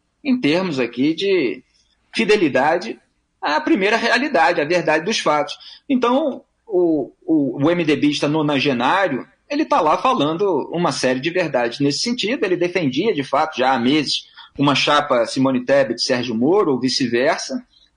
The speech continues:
É, aí fala lá que o Moro levou paulada de todos os jeitos, que o Supremo soltou todo mundo, só falta colocar o Moro na cadeia. E, e agora ele acha que o Moro seria o vice ideal pra,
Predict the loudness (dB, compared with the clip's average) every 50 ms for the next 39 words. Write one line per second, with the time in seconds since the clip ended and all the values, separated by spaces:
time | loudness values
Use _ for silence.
0 | _ -4 0 0 2 2 2 0 0 0 0 0 2 2 2 0 2 2 2 4
1 | 4 4 2 2 0 0 0 0 2 2 2 2 0 0 -2 -2 0 2 2 2
2 | 4 4 2 2 0 0 -2 -4 -2 0 -2 -2 -2 -4 -4 -2 0 0 0 0
3 | -2 -4 -6 -4 -4 -4 -2 0 0 0 0 -2 -2 -4 -4 -2 -2 -4 -2 -2
4 | -4 -2 0 0 0 0 -2 -2 -2 -2 -2 0 0 -2 -2 -2 -4 -2 -2 0
5 | 0 0 0 0 0 2 2 2 2 2 2 0 -2 -4 -2 -2 -2 0 2 2
6 | 2 2 0 0 -4 -10 -20 -20 -20 -20 -20 -20 -20 _ _ _ _ _ _ _
7 | -4 -2 0 2 2 2 2 4 4 4 4 2 0 -2 -4 -4 -4 0 2 2
8 | 2 4 4 2 2 2 2 2 2 2 2 0 -2 -2 -4 -2 0 2 0 0
9 | 0 0 0 0 0 0 0 0 0 0 0 -2 -2 -2 -4 -2 -2 -2 0 0
10 | 2 2 4 4 4 2 2 0 -2 -2 -2 -2 -6